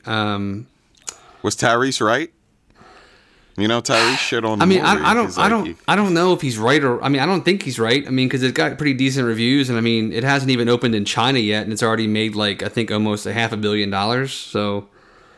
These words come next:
Speaker 2: Mm.
Speaker 1: I mean, it's not to the level of the Fast franchise, but this is also a movie that doesn't have anybody else from that franchise in it. You know, it's kinda like
Speaker 2: Yeah.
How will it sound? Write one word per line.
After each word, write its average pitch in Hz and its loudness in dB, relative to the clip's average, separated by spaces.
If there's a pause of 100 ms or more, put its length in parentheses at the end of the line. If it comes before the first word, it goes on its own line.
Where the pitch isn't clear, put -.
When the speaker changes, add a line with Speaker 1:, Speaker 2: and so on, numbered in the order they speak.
Speaker 2:
Mm. 95 -6
Speaker 1:
I - -2
mean, 135 2
it's 139 -2
not 156 4
to 143 2
the 123 2
level 120 2
of 107 -2
the 107 -2
Fast 127 0
franchise, 107 -2
but 107 -4
this 123 0
is 113 0
also 110 0
a 107 -6
movie 113 0
that 107 -2
doesn't 107 -2
have 107 -2
anybody 110 -2
else 107 -2
from 101 -2
that 107 -2
franchise 101 -4
in 120 0
it. 95 -8
You 104 -8
know, 101 -4
it's 104 -6
kinda 110 -2
like 101 -4
Speaker 2:
Yeah. 82 -4